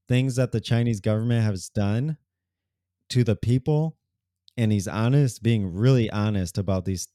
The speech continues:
like, pretty horrible things that the Chinese government puts on its people. And yet he's so influential, and his movies are considered so, like, good that they, they even get a,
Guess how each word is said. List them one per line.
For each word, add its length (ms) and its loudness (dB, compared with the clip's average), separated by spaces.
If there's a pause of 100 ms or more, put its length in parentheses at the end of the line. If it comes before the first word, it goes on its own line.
like, 240 -8 (320)
pretty 220 2
horrible 480 2
things 340 -2
that 140 -6
the 80 -12
Chinese 400 -4
government 480 -4 (160)
puts 260 -2
on 100 -2
its 140 -8
people. 460 -4 (340)
And 360 -4 (480)
yet 220 2
he's 200 2
so 240 4
influential, 640 0
and 240 -6 (480)
his 200 -2
movies 420 0 (180)
are 140 -2
considered 420 -2
so, 300 -2
like, 220 -4 (100)
good 380 -2
that 240 -6 (500)
they, 380 0 (200)
they 160 -2
even 280 -2
get 180 -2
a, 280 -4